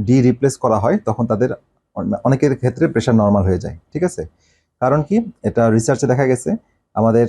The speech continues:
আহ, একটা গুরুত্বপূর্ণ, আহ, ওষুধ, আহ, যেটা হচ্ছে এসি ইনহিবিটর, angiotensin converting enzyme ইনহিবিটর, আহ, যে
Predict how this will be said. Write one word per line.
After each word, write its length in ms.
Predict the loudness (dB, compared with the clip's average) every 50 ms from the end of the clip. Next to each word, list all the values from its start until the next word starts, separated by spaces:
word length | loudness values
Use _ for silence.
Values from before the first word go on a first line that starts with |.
| -2 -2
আহ, 400 | 0 0 2 2 0 0 -2 -4
একটা 200 | -4 -2 -2 0
গুরুত্বপূর্ণ, 520 | 0 0 0 0 -2 -2 0 0 0 2
আহ, 600 | 2 2 2 0 -2 -2 -2 0 0 0 -2 -4 -6 -6 -4
ওষুধ, 400 | -4 -2 2 2 0 0 0 -4
আহ, 160 | -6 -4 -2
যেটা 200 | -2 -2 0 -2
হচ্ছে 280 | -2 -2 -2 -2 -2 0
এসি 440 | 0 0 0 0 0 0 0 2 2
ইনহিবিটর, 460 | 2 4 2 2 0 0 -2 -4 -4 -2 0
angiotensin 540 | 0 2 2 2 0 -2 -2 0 0 0
converting 600 | 0 2 2 2 2 0 0 0 0 0 2 2
enzyme 280 | 2 2 2 2 0 -2 -6 _ _ _ _ _ _ _ _ 0
ইনহিবিটর, 540 | 2 2 4 4 2 2 2 0 0 0 -2 -6 _ _ _ _ _ -2
আহ, 360 | 0 2 2 2 2 0 0
যে 260 | 0 2 2 2